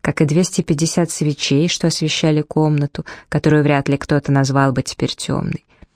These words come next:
Тита поразилась. Сколько же сил и времени потратил её возлюбленный, чтобы навести всю эту красоту?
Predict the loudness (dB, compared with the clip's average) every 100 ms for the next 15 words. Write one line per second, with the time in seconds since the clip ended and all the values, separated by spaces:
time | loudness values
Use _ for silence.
0 | _ -6 -4 -4 -2 0 2 2 0 -2
1 | -6 -10 _ _ _ _ -8 -2 0 0
2 | 0 -2 0 0 2 2 2 2 4 2
3 | 0 -2 0 0 2 2 2 2 2 2
4 | 0 0 2 2 0 -2 -16 -6 0 4
5 | 4 2 -2 -2 -2 0 -2 -2 -2 -2
6 | -4 -4 -6 -4 -4